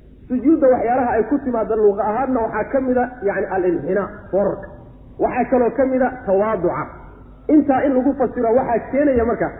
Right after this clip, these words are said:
macnahan isqabayna haddaad tidhaahda, "Gala magaalada idinkoo sujuudsan," oo wejiga ku siqaya, miyaa laga wadaa marka?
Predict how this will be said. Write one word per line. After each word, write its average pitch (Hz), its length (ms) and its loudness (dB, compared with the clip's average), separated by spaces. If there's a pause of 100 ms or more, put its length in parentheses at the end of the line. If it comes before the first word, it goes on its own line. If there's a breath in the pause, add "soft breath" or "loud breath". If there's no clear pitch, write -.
macnahan 262 420 0
isqabayna 240 420 2
haddaad 233 240 0
tidhaahda, 208 300 0 (100)
"Gala 269 200 2
magaalada 233 440 0
idinkoo 202 380 -2
sujuudsan," 135 460 -6 (280)
oo 208 160 2
wejiga 262 260 0
ku 247 120 -4
siqaya, 226 300 -2
miyaa 233 140 0
laga 214 140 0
wadaa 196 160 0
marka? - 220 -6